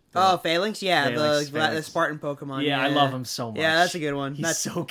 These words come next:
Speaker 1: That's a,
Speaker 2: cute.
Speaker 1: that's a good design right there.
Speaker 2: Yeah, that's a solid design.
Speaker 1: I'll say this: when looking at both Pokemon and for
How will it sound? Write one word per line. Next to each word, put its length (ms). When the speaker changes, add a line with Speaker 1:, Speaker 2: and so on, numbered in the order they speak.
Speaker 1:
That's 180
a, 80
Speaker 2:
cute. 60
Speaker 1:
that's 200
a 40
good 320
design 340
right 180
there. 320
Speaker 2:
Yeah, 320
that's 200
a 40
solid 460
design. 180
Speaker 1:
I'll 80
say 260
this: 480
when 200
looking 300
at 180
both 300
Pokemon 720
and 640
for 440